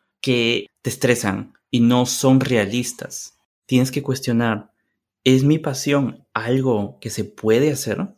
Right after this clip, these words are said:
¿Puedo costear lo que considero valioso? ¿Puedo obtener las cosas que tengo que para mí son valiosas?". Si la respuesta es no, bueno, dedícate a, como un hobby a eso.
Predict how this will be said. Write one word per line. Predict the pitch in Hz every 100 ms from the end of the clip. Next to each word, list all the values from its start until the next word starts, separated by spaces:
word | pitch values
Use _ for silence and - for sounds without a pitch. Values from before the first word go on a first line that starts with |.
| _ _ _
¿Puedo | 123 123 135 143 131
costear | 131 110 - 110 110 110 - _ _ _
lo | 113 107
que | 104 101 95 - _ _
considero | - 110 98 104 104 110
valioso? | 101 101 113 117 170 180 -
¿Puedo | - 107 107 107 135 -
obtener | - 120 - 101 98 123
las | 127 123
cosas | 123 120 131
que | -
tengo | 117 123 123 131 131 -
que | 117
para | 113 120
mí | 117 120
son | 127
valiosas?". | 117 117 120 - - - _ _ _
Si | - 127
la | 113
respuesta | 113 143 139 135
es |
no, | 131 127 151 175 _ _ _ -
bueno, | 175 127
dedícate | 127 143 - -
a, | 131 120 -
como | - 123
un | 139
hobby | - 185 185 147
a |
eso. | 175 - 110